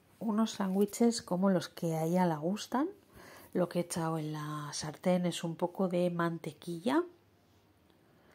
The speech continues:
no mucha tampoco, simplemente pues para que no se quede todo pegado.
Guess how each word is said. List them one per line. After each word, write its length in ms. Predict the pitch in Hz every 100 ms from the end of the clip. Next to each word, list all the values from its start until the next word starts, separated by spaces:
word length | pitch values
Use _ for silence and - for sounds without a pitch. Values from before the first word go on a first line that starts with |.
| - - 214
no 180 | 196
mucha 380 | 180 165 - 226
tampoco, 580 | 208 151 165 175 285 330 - -
simplemente 760 | - 196 190 180 175 170 185
pues 320 | 180 170 - - - - - - - _
para 380 | 202 185 175 175
que 840 | 202 175 170 165 165 165 170 170 160 _ _ _ _ _ -
no 260 | 190 185 175
se 180 | 180
quede 380 | - 165 165 160
todo 340 | 156 170 160 156
pegado. 420 | 151 156 240